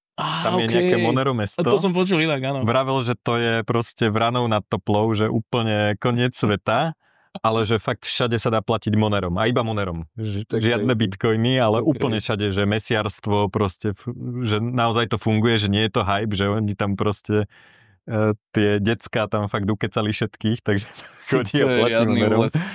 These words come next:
Speaker 1: Akože spomínal mi,
Speaker 2: Takže
Speaker 1: tiež bol na podcaste pred, pred pár týždňami a že nejakí typci dvaja, traja tam
Speaker 2: No.
Speaker 1: prišli a normálne sa tam akože Monero pil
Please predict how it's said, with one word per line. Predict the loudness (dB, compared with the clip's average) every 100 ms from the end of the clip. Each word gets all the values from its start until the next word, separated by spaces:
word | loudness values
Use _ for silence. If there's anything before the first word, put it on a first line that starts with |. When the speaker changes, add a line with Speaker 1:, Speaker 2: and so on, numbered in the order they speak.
| -10 -6
Speaker 1:
Akože | -2 0 0 -2
spomínal | -4 -2 0 0
mi, | 0
Speaker 2:
Takže | -2
Speaker 1:
tiež | -2 -2
bol | 0 0
na | 0
podcaste | -4 -4 -4 -2
pred, | -4 -4 -6 -8
pred | -2 -2 -2
pár | -4 -4
týždňami | -4 -2 0 0 0
a | 2 2 0 -4 _ _ _
že | -6
nejakí | -4 -4 -8
typci | -4 -4 -2
dvaja, | -2 0 0
traja | 0 0
tam | 0
Speaker 2:
No. | 2
Speaker 1:
prišli | 2 0 0
a | 0
normálne | 0 -2
sa | -2
tam | -2 -2 -4
akože | -4 -2
Monero | 0 0 2 2 0
pil | -2 -2 -2